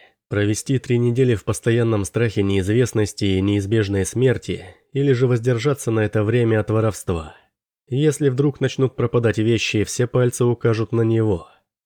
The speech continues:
Так что Танквил просто сел на свою койку и стал ждать. Он чувствовал мягкое покачивание корабля под ним, время от времени слышал скрип досок и живо представлял себе холодную воду, которая плескалась совсем близко.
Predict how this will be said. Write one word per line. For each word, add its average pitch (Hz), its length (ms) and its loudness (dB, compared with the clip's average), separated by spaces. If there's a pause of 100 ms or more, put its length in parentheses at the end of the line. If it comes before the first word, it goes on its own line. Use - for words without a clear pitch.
(120)
Так 151 200 -2
что 147 220 0
Танквил 135 540 2
просто 110 380 0
сел 107 240 0
на 101 120 2
свою 92 320 0
койку 113 480 0
и 113 140 2
стал 107 380 0
ждать. 85 600 -10 (640)
Он 117 220 0
чувствовал 135 560 0
мягкое 120 400 0
покачивание 101 720 0
корабля 98 480 0
под 87 180 -2
ним, 85 260 -8 (280)
время 117 440 2
от - 80 -4
времени 110 440 2
слышал 110 420 -2
скрип 110 300 -2
досок 98 600 0 (240)
и 101 160 -2
живо 127 280 2
представлял 123 580 0
себе 117 260 0
холодную 107 560 2
воду, 101 360 2
которая 113 420 0
плескалась 113 580 0
совсем 113 500 0
близко. 92 540 -4